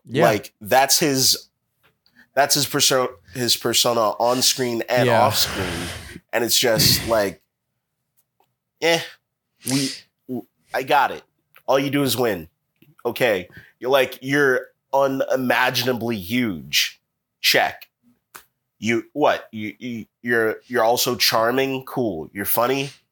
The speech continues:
Speaker 2: Got it. Like, enough, man.
Speaker 1: Mm-hmm. Yeah, I
Speaker 2: Look, don't,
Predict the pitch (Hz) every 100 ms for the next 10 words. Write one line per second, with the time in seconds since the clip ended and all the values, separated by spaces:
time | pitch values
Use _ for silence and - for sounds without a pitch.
0 | _ _ - 120 87 80 - 95 87 -
1 | _ _ 151 185 214 123 - - 95 87
2 | 107 135 - _ _ _ - 117 110 95
3 | - _ _ _ _ _ - - - -
4 | - - - - - - _ _ - 220
5 | 349 131 - 135 147 160 151 - _ _
6 | _ _ - _ - - 311 - - 302
7 | - -